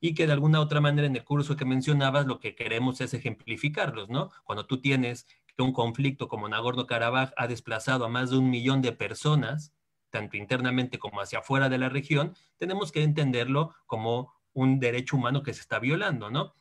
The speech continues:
Si tú tene-, si tú platicas sobre otros conce-, conflictos que vamos a ver en el curso, por ejemplo, el genocidio que sufrieron los yezidís en el norte,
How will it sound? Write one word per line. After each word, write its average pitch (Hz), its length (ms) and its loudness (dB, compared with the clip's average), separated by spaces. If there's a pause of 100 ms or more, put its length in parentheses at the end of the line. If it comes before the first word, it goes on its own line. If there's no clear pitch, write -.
Si - 120 -10
tú 135 180 -2
tene-, 131 360 0
si 117 160 -4
tú 135 180 -4
platicas 131 640 -2 (160)
sobre 117 320 0
otros 127 280 -2
conce-, 120 340 -6
conflictos 123 640 -4
que 117 80 -8
vamos 120 260 -2
a 120 80 -2
ver 120 200 -2
en 117 160 -6
el 110 120 -10
curso, 131 380 0
por 113 100 -6
ejemplo, 127 300 -2
el 117 80 -6
genocidio 127 600 2
que 107 120 -8
sufrieron 139 460 -2
los 120 160 -2
yezidís 131 720 0 (360)
en 107 160 -10
el 107 120 -6
norte, 117 480 -2